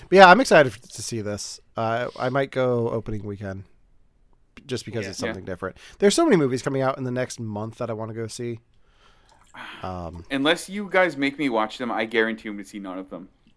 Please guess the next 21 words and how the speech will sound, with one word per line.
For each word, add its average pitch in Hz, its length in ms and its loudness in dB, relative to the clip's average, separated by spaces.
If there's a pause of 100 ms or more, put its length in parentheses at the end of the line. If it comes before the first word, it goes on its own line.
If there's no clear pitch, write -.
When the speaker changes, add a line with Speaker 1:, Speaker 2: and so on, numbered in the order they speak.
(160)
Speaker 3:
Like, 98 280 -6
I 110 120 -4
just, 117 260 -8
I'm 120 140 -4
not 110 280 0
good - 120 8
at - 40 12
Speaker 1:
Oh, 175 180 12
Speaker 3:
keeping 139 80 2
Speaker 1:
there's, 180 220 8
Speaker 3:
up. 123 120 -4
Speaker 1:
there's 170 240 8
one 143 220 8
that 117 100 -4
we're 107 100 -4
doing 98 460 -8 (240)
on 101 140 -8
the 90 80 -10
show. 76 420 -10
Speaker 3:
Is 120 160 -4
there? 175 320 2